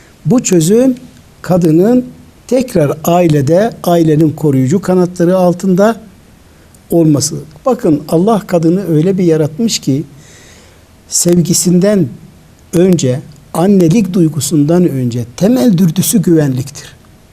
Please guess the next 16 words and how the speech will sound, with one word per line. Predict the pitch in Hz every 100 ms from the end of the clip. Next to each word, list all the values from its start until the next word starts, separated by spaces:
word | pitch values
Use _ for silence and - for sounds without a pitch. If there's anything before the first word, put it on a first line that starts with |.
| _ _ -
Yani | 165 151
kadın | 185 185 240 160
birinci | 190 254 247 247
derecede | 202 190 214
güvenliği | 196 175 151 147 131
arar. | 127 127
Güvende | 202 214 208 208
olmak | 226 165 160 160
ister. | - 120 104 - - - - - - - - - -
Ve | 175
onun | 214 208 269 320
güvenliğini | 214 185 170 160 175 254
erkek | 294 185 156 - 233 240
korur, | 151 117 - -
aile | 170 156 143 214
korur. | 185 107 101